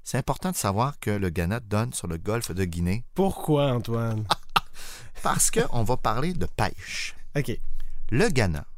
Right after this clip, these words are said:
Speaker 2: Oui.
Speaker 1: le G de Ghana,
Speaker 2: Oui.
Speaker 1: ressemble étrangement à un hameçon.
Speaker 2: OK.
Speaker 1: Donc là, tu fais Ghana.
Speaker 2: Ah oui ?
Speaker 1: Moi, je vois un hameçon.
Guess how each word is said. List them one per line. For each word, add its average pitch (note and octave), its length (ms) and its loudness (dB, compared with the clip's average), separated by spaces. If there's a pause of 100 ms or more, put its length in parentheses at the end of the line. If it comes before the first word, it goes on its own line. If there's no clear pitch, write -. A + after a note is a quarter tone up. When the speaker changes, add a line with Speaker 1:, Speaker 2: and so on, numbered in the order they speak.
(140)
Speaker 2:
Oui. A2 220 -2 (240)
Speaker 1:
le A2 240 6
G D#3 320 4
de A2+ 100 2
Ghana, E2+ 460 -2
Speaker 2:
Oui. B2 280 0 (200)
Speaker 1:
ressemble F3 500 2 (180)
étrangement B2+ 800 -4
à F#2+ 140 -2
un G2+ 300 -2
hameçon. F2 320 0 (340)
Speaker 2:
OK. - 180 2 (760)
Speaker 1:
Donc A2+ 140 -4
là, A#2 80 -4
tu - 100 -4
fais F2 100 -2 (140)
Ghana. F#2+ 340 2 (100)
Speaker 2:
Ah A2+ 140 -2
oui ? E3+ 220 0 (100)
Speaker 1:
Moi, - 140 0
je A#3 80 -2
vois G3 80 2
un F3 80 2
hameçon. E3+ 340 0